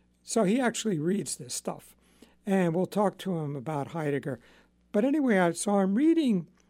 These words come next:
or listening to At the Existential Cafe. Highly recommend it. And if you're not into existentialism,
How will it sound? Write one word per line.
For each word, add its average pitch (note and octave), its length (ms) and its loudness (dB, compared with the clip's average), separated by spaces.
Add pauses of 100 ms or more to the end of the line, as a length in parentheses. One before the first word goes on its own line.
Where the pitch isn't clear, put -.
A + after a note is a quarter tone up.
(260)
or F3+ 140 -2
listening D3 540 0
to D3 360 -4 (260)
At A#3+ 280 0
the A#3 180 0
Existential F#3 920 -4
Cafe. D#3+ 500 -8
Highly B3 420 -2
recommend F3 600 -2
it. B2 160 -8 (360)
And F3+ 80 -4
if - 160 -8
you're D#3+ 80 -4
not F3+ 240 -2
into A3 220 -2
existentialism, F3 1120 -6